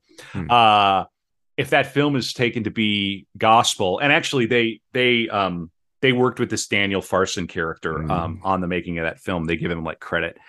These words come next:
Speaker 2: Um, it, it almost looks like Dyer, like, broke into Francis's studio, and then
Speaker 1: Oh.
Speaker 2: Francis offered, said, "There's nothing in there for you, but why don't you come into the bedroom?"
Speaker 1: Mm.
Speaker 2: Uh,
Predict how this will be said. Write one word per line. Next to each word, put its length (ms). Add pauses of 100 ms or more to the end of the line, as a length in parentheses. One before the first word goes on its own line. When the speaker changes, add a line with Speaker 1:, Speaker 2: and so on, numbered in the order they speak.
(260)
Speaker 2:
Um, 480 (1200)
it, 220
it 80
almost 320
looks 200
like 260 (480)
Dyer, 600 (320)
like, 180 (180)
broke 340
into 240
Francis's 680
studio, 760 (240)
and 220
then 140
Speaker 1:
Oh. 100
Speaker 2:
Francis 500
offered, 520
said, 420 (720)
"There's 180
nothing 380
in 140
there 260
for 240
you, 200
but 120
why 160
don't 100
you 80
come 220
into 160
the 80
bedroom?" 440 (400)
Speaker 1:
Mm. 160
Speaker 2:
Uh, 640